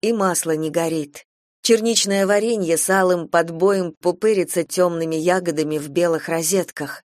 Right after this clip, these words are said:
Льняные салфетки геркулесового цвета со сдержанной мережкой. "Представляешь, в месткоме подарили!"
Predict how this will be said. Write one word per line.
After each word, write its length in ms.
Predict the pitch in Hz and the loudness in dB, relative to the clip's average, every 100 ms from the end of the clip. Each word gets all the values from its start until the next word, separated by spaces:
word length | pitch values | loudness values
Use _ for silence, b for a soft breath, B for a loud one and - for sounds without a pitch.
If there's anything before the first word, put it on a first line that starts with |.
| _ | _
Льняные 640 | 180 185 208 226 254 302 285 | 0 2 4 4 2 0 0
салфетки 540 | 254 233 277 285 240 | 0 0 -2 -2 -2
геркулесового 920 | 196 226 226 214 226 - 196 180 180 | 2 2 4 2 2 2 2 2 0
цвета 540 | 180 196 220 262 226 190 | 0 2 2 0 -4 -4
со 220 | - 170 | -2 -4
сдержанной 580 | 151 185 185 165 170 165 | -2 0 0 -2 -2 -2
мережкой. 800 | 170 175 151 143 - 139 - - _ _ _ _ _ _ _ _ _ | -2 0 0 -2 -4 -10 -12 -20 _ _ _ _ _ _ _ _ _
"Представляешь, 840 | 262 285 277 269 269 302 349 311 320 | 2 2 4 4 6 6 6 4 2
в 120 | 262 | 2
месткоме 640 | 262 269 - 269 247 202 | 4 2 4 4 6 4
подарили!" 800 | 196 220 214 214 208 202 202 202 | 2 4 6 6 4 2 2 0